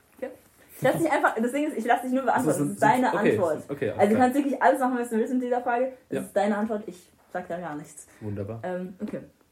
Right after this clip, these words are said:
Speaker 1: Es geht wieder los.
Speaker 2: Mhm. Stopp.
Speaker 1: Okay.
Speaker 2: Rechts diesmal.
Speaker 1: Ja. Okay. <laughs> Ähm, bist du schon mal dem Spiegel aus dem Weg gegangen, weil du deinen eigenen Anblick einfach nicht ertragen konntest?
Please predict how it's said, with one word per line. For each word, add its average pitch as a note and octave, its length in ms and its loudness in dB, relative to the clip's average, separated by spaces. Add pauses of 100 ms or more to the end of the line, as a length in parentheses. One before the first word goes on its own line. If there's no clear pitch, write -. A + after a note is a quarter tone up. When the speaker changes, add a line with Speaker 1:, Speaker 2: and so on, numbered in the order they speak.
(300)
Speaker 1:
Es D#3 140 -18
geht F3 220 -14
wieder D#3 240 -10
los. A#2+ 300 -14
Speaker 2:
Mhm. C#3+ 120 -12 (560)
Stopp. - 260 -8 (840)
Speaker 1:
Okay. - 260 -12 (800)
Speaker 2:
Rechts A2 380 -8
diesmal. F2 300 -18 (440)
Speaker 1:
Ja. - 420 -20
Okay. - 220 -8 (280)
<laughs> F#3 280 -2
Ähm, A#3+ 320 4 (120)
bist A3 300 -8
du C#4 60 -4
schon G3 300 -4
mal D#3+ 340 -4
dem F3 160 -4
Spiegel G#3 380 -4
aus - 160 -10
dem E3 180 -8
Weg D3+ 140 -8
gegangen, D#3 420 -12
weil D3+ 140 -8
du D3+ 80 -12
deinen C#3+ 260 -12
eigenen E3+ 420 -10
Anblick D3 420 -12
einfach D3 200 -18
nicht - 300 -16
ertragen D3 440 -20
konntest? - 540 -20